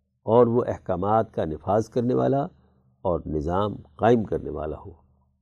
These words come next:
حکمران حقیقی اور فرما روائے کائنات کا پیغام لوگوں تک پہنچا دینا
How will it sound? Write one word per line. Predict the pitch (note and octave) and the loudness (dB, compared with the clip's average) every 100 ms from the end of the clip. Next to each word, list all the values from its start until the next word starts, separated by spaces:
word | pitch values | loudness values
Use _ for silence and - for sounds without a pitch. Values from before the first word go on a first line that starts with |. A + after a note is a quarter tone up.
| _ - - _ _ _ G#2 | _ -20 -20 _ _ _ -8
حکمران | - A#2 B2 C#3 | 0 4 4 4
حقیقی | C3 G#2+ - A#2+ A#2+ C#3+ D#3+ E3+ _ _ | 2 0 0 -2 4 4 4 2 _ _
اور | - G2+ | -2 -2
فرما | - - G2 G2+ G#2+ F2+ | 0 -2 0 2 2 0
روائے | D#2+ G2 G2 | 2 4 4
کائنات | F2+ - D#2+ D#2+ G2 F#2 | 2 -2 -2 0 0 0
کا | - | -6
پیغام | D#2+ E2 D2+ G#2+ G2+ E2+ | -8 -6 0 0 0 -2
لوگوں | D2 F2+ F#2 | -2 0 -2
تک | D#2+ E2 - | -4 -8 -12
پہنچا | D#2+ - F2+ | -12 -2 0
دینا | G#2 A#2+ C3 | 2 2 0